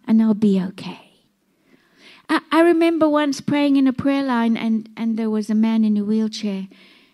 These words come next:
and, uh, and I was about to pray for him and he said, um, "If I get healed,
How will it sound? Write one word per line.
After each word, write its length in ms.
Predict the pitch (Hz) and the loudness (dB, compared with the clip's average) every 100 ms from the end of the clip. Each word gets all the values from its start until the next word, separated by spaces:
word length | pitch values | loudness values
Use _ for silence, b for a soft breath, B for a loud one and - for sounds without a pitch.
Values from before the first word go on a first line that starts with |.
| b - | b -8
and, 320 | 226 220 214 | -2 0 0
uh, 100 | 214 214 214 | -2 -8 -4
and 160 | 226 | 0
I 60 | 233 | 0
was 240 | 233 220 | 0 0
about 340 | 226 220 247 - _ _ | -2 -2 -4 -8 _ _
to 100 | - | -10
pray 300 | 220 262 262 | -6 -4 -4
for 180 | 262 233 | -4 -4
him 300 | 214 208 208 - | -2 -2 -4 -4
and 180 | 214 214 | -2 -2
he 100 | 214 | -4
said, 380 | - 214 202 - b b b b b b b _ _ _ _ _ _ _ _ _ _ _ _ | -6 -8 -8 -14 b b b b b b b _ _ _ _ _ _ _ _ _ _ _ _
um, 480 | 247 233 247 233 - _ _ _ - | -6 -4 -2 -2 -4 _ _ _ -6
"If 200 | 269 320 | -2 0
I 160 | 339 | 0
get 280 | 269 302 - | 0 0 0
healed, 680 | - 285 311 202 190 - | 2 4 4 4 -2 -10